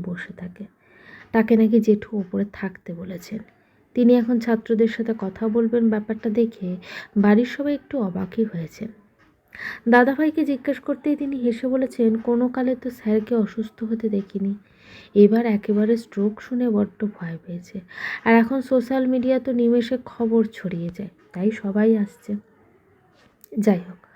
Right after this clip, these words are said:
শুক্রবার সকাল থেকে মিত্র বাড়িতে তুমুল ব্যস্ততা। এতকাল বাড়ির ছেলেমেয়েরা বাড়ি ফিরলে তাদের জেঠুমণি ঘুরে ঘুরে বাজার করে আনতেন।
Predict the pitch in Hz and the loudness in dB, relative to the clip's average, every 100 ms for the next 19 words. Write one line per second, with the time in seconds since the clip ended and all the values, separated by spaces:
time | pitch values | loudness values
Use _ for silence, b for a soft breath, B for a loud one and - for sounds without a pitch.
0 | B B B B - 285 269 302 302 320 | B B B B -2 2 4 2 2 2
1 | 311 - 226 226 220 240 233 247 226 214 | 0 0 2 2 2 2 0 4 4 4
2 | - 202 185 190 190 240 247 214 190 190 | 0 -6 -2 -2 -2 -4 -2 -2 -2 -2
3 | 180 190 175 - 202 202 - _ B B | -4 -6 -8 -12 -14 -12 -16 _ B B
4 | B B - 208 208 254 311 311 285 277 | B B 4 4 4 0 0 -2 -2 -2
5 | 269 - 262 247 254 262 262 262 233 233 | -4 -4 -2 0 0 0 0 0 2 4
6 | 226 240 240 254 247 208 208 - 202 196 | 2 0 0 -2 0 2 2 2 0 0
7 | 233 247 240 226 - 233 226 226 214 196 | -2 0 0 -2 0 0 2 0 0 -2
8 | 190 208 208 208 208 196 190 190 202 | 0 -2 -2 -4 -2 -2 -4 -4 -4